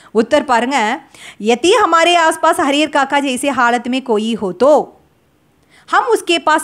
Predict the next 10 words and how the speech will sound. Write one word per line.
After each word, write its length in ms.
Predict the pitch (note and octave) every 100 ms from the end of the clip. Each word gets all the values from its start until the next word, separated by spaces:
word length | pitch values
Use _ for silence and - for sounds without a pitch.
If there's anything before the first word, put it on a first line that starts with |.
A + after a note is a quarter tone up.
| G#3+
बैठकर 420 | A#3+ C#4 D#4 F#4
उससे 320 | F4 - F4 D#4+
बातें 300 | A3+ A#3+ E4
कर 140 | E4 E4+
सकते 300 | D#4 - C#4+
हैं." 160 | B3
கண்டிப்பா 480 | - C#4 D4+ E4 E4
நம்ம 200 | D4 B3
அவரு, 260 | G#3+ A3+ G#3+
அவங்க 280 | A3+ A3